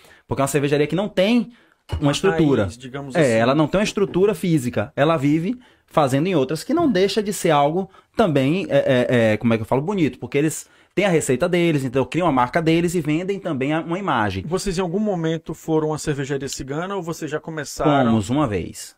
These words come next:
Speaker 1: Uma vez nós produzimos em uma cervejaria em Salvador, mas não ficava rentável, né? Não, economicamente falando, não era viável. Por causa da distância, ainda por causa dos valores, né, exigidos, os valores cobrados, e aí acabou que, por questão, é, é, é, econômica mesmo, não,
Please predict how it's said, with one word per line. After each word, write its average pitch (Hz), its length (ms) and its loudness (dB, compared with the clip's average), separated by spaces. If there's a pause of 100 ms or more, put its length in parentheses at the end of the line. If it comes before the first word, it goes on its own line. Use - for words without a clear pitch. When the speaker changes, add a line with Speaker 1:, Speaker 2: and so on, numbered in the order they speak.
(140)
Speaker 1:
Uma 107 180 -2
vez 101 220 -2
nós 110 120 -4
produzimos 101 500 -4
em 95 40 -6
uma 90 60 -6
cervejaria 90 460 -4
em 87 40 -6
Salvador, 104 500 -2 (460)
mas 107 560 0
não 143 160 2
ficava 123 600 0
rentável, 95 680 0 (140)
né? 113 240 -2
Não, 104 280 -6
economicamente 120 680 -4
falando, 110 160 -6
não 117 80 -2
era 131 80 -2
viável. 110 480 -2 (640)
Por 113 140 0
causa 110 200 2
da 123 80 2
distância, 156 600 0 (200)
ainda 117 160 0
por - 80 -6
causa 104 200 2
dos 104 160 -6
valores, 151 720 0
né, 107 300 -6
exigidos, 104 760 -6
os 98 120 -10
valores 98 300 -4
cobrados, 117 640 -2
e 123 100 -8
aí 123 80 0
acabou 175 320 -4
que, 208 180 -10
por 240 440 -4
questão, 185 500 -2
é, 139 60 2
é, 127 680 2
é, 120 60 -2
econômica 185 500 0
mesmo, 170 260 0
não, 175 120 -2